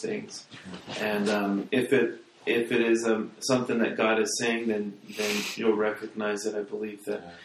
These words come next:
Speaker 1: the feeling, the conviction will just get stronger and stronger, um, until you have to respond. And if you don't at that point, then
Speaker 2: Yeah.
Speaker 1: the conviction might dissipate 'cause God knows you're not ready for it.
Speaker 2: Yeah,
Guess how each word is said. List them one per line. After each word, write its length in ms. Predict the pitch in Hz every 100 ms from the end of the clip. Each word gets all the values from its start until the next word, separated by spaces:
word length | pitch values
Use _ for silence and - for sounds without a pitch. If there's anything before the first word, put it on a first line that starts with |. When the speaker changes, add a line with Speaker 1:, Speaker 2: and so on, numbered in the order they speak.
| - - -
Speaker 1:
the 100 | 110
feeling, 640 | 117 120 113 110 107 104 - - - -
the 140 | 110
conviction 580 | 117 107 113 - 120 110
will 120 | 104
just 220 | 107 101
get 140 | 107 -
stronger 420 | - 110 107 104
and 100 | 101
stronger, 600 | - 104 104 104 101 - - - _ _ _ _
um, 380 | 104 101 98 98 - _ _ _ _ -
until 220 | 110 110
you 160 | 104
have 240 | 101 104 -
to 80 | 101
respond. 680 | 101 - 104 101 101 98 - _ -
And 120 | 113
if 100 | 110
you 120 | 110
don't 260 | 98 101 101
at 80 | -
that 240 | 101 -
point, 320 | 107 101 95 - -
then 120 | 101 98
Speaker 2:
Yeah. 40 | 98
Speaker 1:
the 60 |
conviction 520 | 101 98 - - - 82
might 180 | 78 - _
dissipate 540 | - - - - - -
'cause 180 | - -
God 280 | 92 - 101
knows 240 | 92 92
you're 140 | 104
not 140 | - -
ready 160 | 92 -
for 140 | -
it. 360 | - - - 85
Speaker 2:
Yeah, 340 | 85 82 73